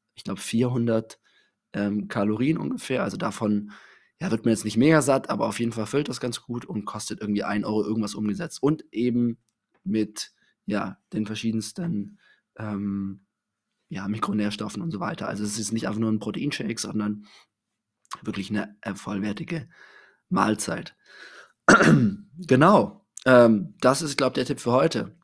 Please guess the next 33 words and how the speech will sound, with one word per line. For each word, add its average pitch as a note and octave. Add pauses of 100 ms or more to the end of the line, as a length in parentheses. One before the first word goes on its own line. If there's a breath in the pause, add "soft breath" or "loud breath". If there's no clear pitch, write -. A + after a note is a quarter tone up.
(340)
Also, A#2+
würde C3
ich D3
mir C#3+
an C3+
deiner C#3
Stelle C3+
mal A#2+
holen F#3+ (360 loud breath)
und C3
wie B2
gesagt, A2
jetzt A2+
nicht C3
irgendwie A#2+
dauerhaft B2
das -
Kochen C3+
einstellen C3
und, A2
ähm, A2
nur, A#2+ (180)
sich A#2+
nur A#2+
noch A#2+
davon C3
ernähren. C3
Das, -
äh, A2+
ergibt -
gar A2
keinen B2
Sinn. C3+